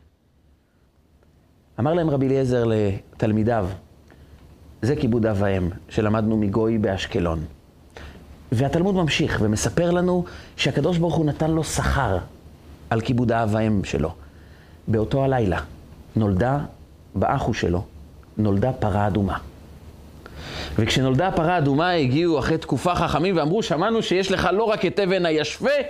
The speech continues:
יש לך גם פרה אדומה." עכשיו, זה בכלל דבר שאנחנו צריכים, זה מאוד נדיר.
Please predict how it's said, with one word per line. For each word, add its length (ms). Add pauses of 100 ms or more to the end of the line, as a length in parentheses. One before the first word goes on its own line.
(160)
יש 180
לך 120 (140)
גם 140
פרה 320
אדומה." 320
עכשיו, 240
זה 140 (100)
בכלל 480
דבר 180
שאנחנו 400
צריכים, 520 (260)
זה 120
מאוד 340
נדיר. 480